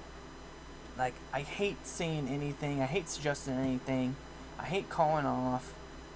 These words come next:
I hate requesting off, I hate asking my family for stuff, I just hate it. I'd rather just do it and then say thank you later than actually, you know, ask them first.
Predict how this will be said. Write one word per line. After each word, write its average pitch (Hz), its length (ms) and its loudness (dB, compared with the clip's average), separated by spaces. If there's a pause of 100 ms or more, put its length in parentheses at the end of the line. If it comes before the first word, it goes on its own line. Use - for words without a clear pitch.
(760)
I - 40 -4
hate 151 180 0
requesting 135 560 2
off, 127 500 4 (880)
I 160 120 0
hate 185 100 0
asking 143 580 2
my 131 120 2
family 127 340 2
for 120 140 -2
stuff, 120 340 0 (100)
I - 40 -6
just - 220 -4
hate 175 200 -2
it. 113 100 -4 (1160)
I'd 139 240 2
rather 151 280 6
just 131 300 -4
do 151 220 6
it 131 60 6
and 131 100 0
then 131 140 4
say 135 160 0
thank 135 340 0
you 117 100 -2
later 127 460 0
than 120 220 -2
actually, 123 520 0 (520)
you 135 100 4
know, 113 380 4 (2250)
ask 139 260 2
them 120 200 2
first. 80 460 -4